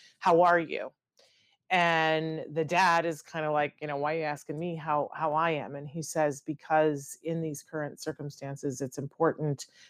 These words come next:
they say that it's important to ask your strong friends how they are. And so I'm asking you today, how are you? 'Cause you guys are the strongest people I know, hands down. So how are you?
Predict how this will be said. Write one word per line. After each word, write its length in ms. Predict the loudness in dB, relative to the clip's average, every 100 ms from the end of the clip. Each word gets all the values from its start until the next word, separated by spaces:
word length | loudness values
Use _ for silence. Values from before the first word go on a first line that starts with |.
| _
they 140 | 6
say 420 | 6 4 6 8 8
that 160 | 6
it's 160 | 4 0
important 520 | -10 -2 0 0 -4
to 100 | -8
ask 360 | -2 -2 -2 -6
your 120 | -8
strong 1040 | -8 -10 -14 -6 0 2 2 2 -2 -6 -10 _
friends 600 | -4 -4 -4 -10 -16 -20 -2
how 220 | 2 2
they 220 | 2 -4
are. 260 | -6 -10 -16 _ _ _ _ _ _ 0
And 500 | 2 4 4 0 0
so 140 | 2
I'm 160 | 2 2
asking 400 | 0 -2 -6 -10
you 80 | -10
today, 380 | -6 -6 -6 -14
how 320 | -6 0 2
are 200 | 2 -2
you? 280 | -4 -10 -12 _ _
'Cause 220 | -4 -2
you 180 | 0 2
guys 320 | 6 6 6
are 60 | 2
the 80 | -4
strongest 600 | -6 -2 -2 -2 -4 -4
people 300 | -8 -6 -4
I 160 | -4
know, 300 | -4 -6 -10 -14 _ _ _ _ _ _ _ _ -18 -6 0
hands 260 | 0 0 0
down. 340 | 0 0 -4 -14 -20 -20 -18
So 480 | -2 4 6 6 4
how 360 | 0 2 6 6
are 220 | 6 4
you? 180 | 0 -8